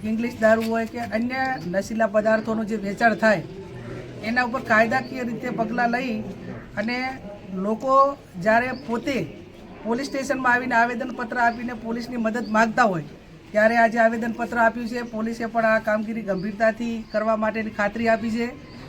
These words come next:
મારી એસ પી પણ સાથે પણ વાત થઈ છે અને આવનાર સમયની અંદર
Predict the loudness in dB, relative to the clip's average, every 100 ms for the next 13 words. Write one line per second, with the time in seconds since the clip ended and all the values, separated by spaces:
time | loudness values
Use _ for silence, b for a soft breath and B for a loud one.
0 | B -6 0 0 2 -2 -2 -4 0 0
1 | 0 -2 -2 -2 -2 -2 2 2 2 0
2 | 2 0 0 -6 -12 -12 -10 -6 -2 0
3 | 0 -2 -6 -8 -10 -12 -12 -4 0 4
4 | 4 4 0 -2 -2 -2 -2